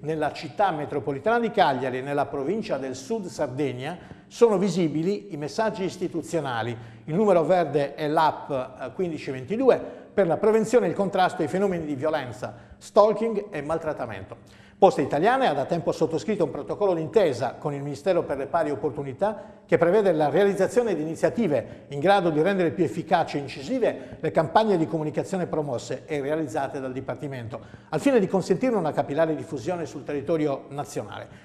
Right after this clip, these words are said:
In tal modo Poste Italiane concorre alla promozione dei principi di pari opportunità, di contrasto di ogni forma di violenza e di discriminazione, coerentemente con il suo ruolo di azienda socialmente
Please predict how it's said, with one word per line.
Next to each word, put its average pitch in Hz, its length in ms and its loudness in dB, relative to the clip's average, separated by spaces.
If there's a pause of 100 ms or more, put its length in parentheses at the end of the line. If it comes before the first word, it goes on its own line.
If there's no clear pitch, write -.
(120)
In 131 100 -10
tal 151 120 0
modo 160 300 0
Poste 147 300 -2
Italiane 170 500 2
concorre 196 760 0
alla 151 200 4
promozione 185 480 0
dei 160 140 0
principi 165 560 -2
di 110 100 -8
pari 156 220 -2
opportunità, 196 580 -4
di 214 120 -6
contrasto 139 920 -6
di 127 140 -6
ogni 147 160 -2
forma 120 340 -8
di 113 80 -10
violenza 110 500 -8 (280)
e 156 120 -4
di 131 160 -6
discriminazione, 170 1000 0
coerentemente 143 840 -4
con 135 140 -8
il 131 80 -10
suo 165 220 -2
ruolo 156 320 4
di 143 180 0
azienda 127 500 -2 (280)
socialmente 156 880 -8